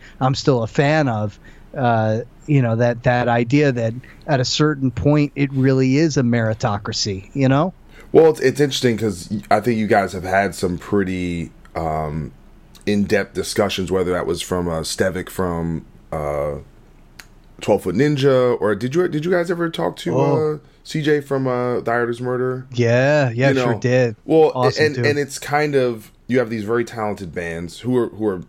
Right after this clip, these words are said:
Speaker 2: actually having success, but yet they're still this deep struggle, right? And, and maybe that's a, a, a factor into just where we're at as an industry, right? Where it's d-,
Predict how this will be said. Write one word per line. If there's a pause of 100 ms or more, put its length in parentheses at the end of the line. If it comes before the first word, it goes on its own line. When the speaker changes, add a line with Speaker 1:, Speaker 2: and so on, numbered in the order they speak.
(160)
Speaker 2:
actually
having
success, (240)
but
yet
they're
still (380)
this (600)
deep
struggle, (420)
right? (400)
And, (640)
and
maybe
that's
a,
a,
a
factor
into
just (120)
where
we're
at
as
an
industry, (100)
right?
Where
it's (160)
d-,